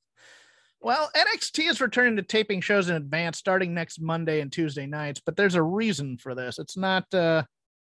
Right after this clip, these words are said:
it's not quality control necessarily.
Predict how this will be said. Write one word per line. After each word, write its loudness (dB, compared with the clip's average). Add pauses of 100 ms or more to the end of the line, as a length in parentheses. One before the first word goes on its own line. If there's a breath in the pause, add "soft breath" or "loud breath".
(520)
it's -18
not -4
quality -2
control -2
necessarily. 0